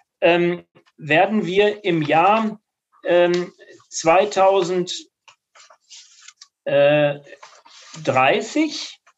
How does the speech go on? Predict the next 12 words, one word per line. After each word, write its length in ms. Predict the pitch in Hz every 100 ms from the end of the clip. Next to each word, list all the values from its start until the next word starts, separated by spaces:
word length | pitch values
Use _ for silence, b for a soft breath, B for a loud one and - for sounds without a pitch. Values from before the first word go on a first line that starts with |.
| _ _ _ _ -
mit, 560 | 185 214 - - - - - - _ _ _ _ _ _ _ - _ _ _
ähm, 680 | 185 175 175 175 175 175 _ _ _ _
u-, 400 | 240 - 170 - _ - - - -
immer 240 | 240 285
noch 420 | 254 202 254 - b b b _ 135
weit 360 | 156 240 285
über 380 | 302 247 247 208
sechstausendfünfhundert 1400 | 175 - - - 196 233 220 214 - 233 262 208 214 190 -
Stunden 680 | - 202 269 247 220 220 -
im 200 | 196 165
Jahr, 540 | 135 143 165 233 233 B B B _ _ -
ähm, 540 | 190 190 185 185 -